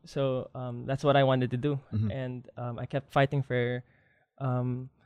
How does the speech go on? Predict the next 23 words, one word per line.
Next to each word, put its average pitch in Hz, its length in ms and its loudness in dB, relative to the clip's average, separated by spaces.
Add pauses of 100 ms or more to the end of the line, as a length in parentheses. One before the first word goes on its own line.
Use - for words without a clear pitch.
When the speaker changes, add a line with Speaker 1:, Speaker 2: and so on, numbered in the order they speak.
(180)
Speaker 1:
for 135 140 6
a 135 60 6
spot - 360 2
to 147 60 0
be 127 120 0
able 131 200 -2
to 139 80 -8
play. 143 300 6
I 123 80 4
didn't 131 160 2
want 123 240 -2
to 127 60 -6
just 127 200 -6
sit 123 160 -10
down 127 260 -2
and, 117 160 -8 (220)
'cause, 139 180 -10 (460)
um, 127 200 -2
I 139 100 4
left 151 260 4
school 180 280 8
for 135 140 -2
it. 120 160 -2